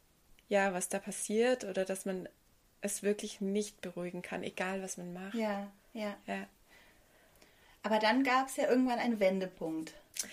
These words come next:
Speaker 2: Dann gab's
Speaker 1: Ja,
Speaker 2: eine Wende.
Speaker 1: Gott sei Dank,
Speaker 2: Ja.
Speaker 1: ja. <laughs>
Speaker 2: Ja.
Speaker 1: Ja, und also bei uns Gott sei Dank sehr schnell.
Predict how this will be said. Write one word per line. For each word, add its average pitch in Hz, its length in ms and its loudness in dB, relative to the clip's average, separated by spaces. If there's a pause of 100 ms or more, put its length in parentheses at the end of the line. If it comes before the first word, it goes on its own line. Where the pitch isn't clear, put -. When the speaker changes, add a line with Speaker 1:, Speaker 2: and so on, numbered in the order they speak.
(120)
Speaker 2:
Dann 208 140 0
gab's 220 240 2
Speaker 1:
Ja, 190 360 8
Speaker 2:
eine 202 100 6
Wende. 269 300 8 (240)
Speaker 1:
Gott 202 240 4
sei 214 180 0
Dank, 180 300 -4
Speaker 2:
Ja. 285 200 8
Speaker 1:
ja. 196 340 4 (840)
<laughs> - 0 -
Speaker 2:
Ja. 220 280 2 (480)
Speaker 1:
Ja, 214 280 8
und 214 280 0
also 196 200 2
bei 196 140 4
uns 226 320 2
Gott 208 200 2
sei 220 100 0
Dank 202 220 -4
sehr 190 240 0
schnell. 180 560 -2